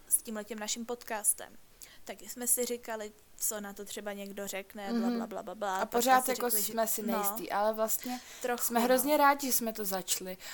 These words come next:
Speaker 2: A pokud se
Speaker 1: Hrozně.
Speaker 2: to jako někomu nebude líbit, tak, eh, je to jeho problém, jo? My prostě
Speaker 1: Mm.
Speaker 2: snažíme se, dáváme do toho všechno a i když nejsme třeba technicky ještě úplně na vrchu,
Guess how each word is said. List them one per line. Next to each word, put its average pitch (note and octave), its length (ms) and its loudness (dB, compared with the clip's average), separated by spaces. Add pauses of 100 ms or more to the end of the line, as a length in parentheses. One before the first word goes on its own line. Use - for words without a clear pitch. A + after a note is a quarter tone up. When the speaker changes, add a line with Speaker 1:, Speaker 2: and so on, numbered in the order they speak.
(120)
Speaker 2:
A G3+ 200 0
pokud G3+ 60 0
se A#3+ 140 6
Speaker 1:
Hrozně. A#3 420 4
Speaker 2:
to A#3 60 2
jako A#3 260 4
někomu A#3 420 -2
nebude A#3 360 0
líbit, A3 580 -4
tak, - 280 -10 (640)
eh, G#3+ 180 -6
je G#3+ 100 -4
to A#3 100 -4
jeho B3 220 4
problém, G3 600 -4
jo? G3 160 -2
My A3 160 -6
prostě A#3+ 600 -2
Speaker 1:
Mm. - 240 -10
Speaker 2:
snažíme G#3 520 0
se, A3 180 6
dáváme G#3+ 540 2
do A3 100 -2
toho A3+ 400 0 (400)
všechno C4 600 -4 (680)
a G#3 120 2
i G#3+ 80 -4
když G3+ 220 -6
nejsme G#3+ 280 -4
třeba G#3 260 -4
technicky G3+ 560 -6
ještě - 320 -8
úplně G3+ 300 -8
na F3 120 -4
vrchu, G3 540 -8